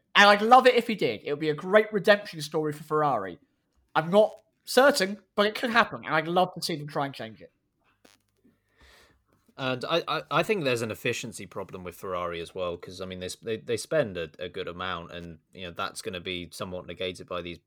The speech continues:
Speaker 2: these, uh, cost caps. But, uh, Red Bull are able to compete with them in the, in the average season, and in this season go beyond what they have,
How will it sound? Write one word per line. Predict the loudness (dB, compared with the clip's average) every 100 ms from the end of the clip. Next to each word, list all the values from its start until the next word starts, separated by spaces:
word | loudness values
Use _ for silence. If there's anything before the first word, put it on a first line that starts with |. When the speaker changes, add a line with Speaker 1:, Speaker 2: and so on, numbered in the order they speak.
| _
Speaker 2:
these, | -14 -14 -10
uh, | -8 -8 -10 -18 -20
cost | -12 -12 -12
caps. | -16 -16 -12
But, | -6 -6 -8 _ -20 -20 -20 -20
uh, | -20 -18 -14 0
Red | 0 2
Bull | 0 2
are | 4
able | 2 -2 -8
to | -8 -4 -2 -2 -4 -6
compete | -14 -18 -10 -8 -8
with | -2 -2 -2
them | -6 -6 -6 -8
in | -10 -8
the, | -10 -12 _ _
in | -10
the | -4
average | -2 -4 -10 -12
season, | -12 -12 -10 -10
and | -10 -10 -12 -16 -16
in | -10
this | -8
season | -6 -8 -10 -12 -12 -14 -8
go | -6 -6 -8
beyond | -8 -6 -6 -8
what | -14 -10
they | -10
have, | -6 -6 -6